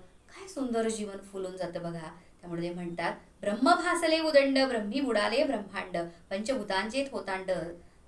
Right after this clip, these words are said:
तुच्छ वाटे श्रीराम." जेव्हा हे गवसलं सगळं, त्याच्यापुढं काय आहे? तुम्ही ब्रह्मस्वरूपी लीन झाल्यावर, ते परम अर्थ तुम्हाला कळल्यावर, सत्य काय आहे ते कळल्यावर सगळं तुच्छच वाटणार ना. कारण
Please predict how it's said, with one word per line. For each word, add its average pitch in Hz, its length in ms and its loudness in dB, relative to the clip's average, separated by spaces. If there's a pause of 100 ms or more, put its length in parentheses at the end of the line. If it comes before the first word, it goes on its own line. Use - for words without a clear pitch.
तुच्छ - 300 -8
वाटे 269 340 0
श्रीराम." 175 440 -16
जेव्हा 247 220 -12
हे 294 100 -8
गवसलं 277 400 -8
सगळं, 277 400 -2 (520)
त्याच्यापुढं 381 420 2
काय 392 400 2
आहे? 339 380 -6 (240)
तुम्ही 226 180 -8
ब्रह्मस्वरूपी 208 920 -8
लीन 190 280 -8
झाल्यावर, 160 680 -12
ते - 60 -18
परम 214 580 -2
अर्थ 214 400 -2
तुम्हाला 285 460 6
कळल्यावर, 180 480 -4 (400)
सत्य 190 300 -10
काय 185 340 -4
आहे 202 260 -4
ते 254 60 -4
कळल्यावर 196 500 -2 (420)
सगळं 233 240 -14
तुच्छच 220 400 -12
वाटणार 208 340 -6
ना. 214 100 -14 (380)
कारण 392 140 -4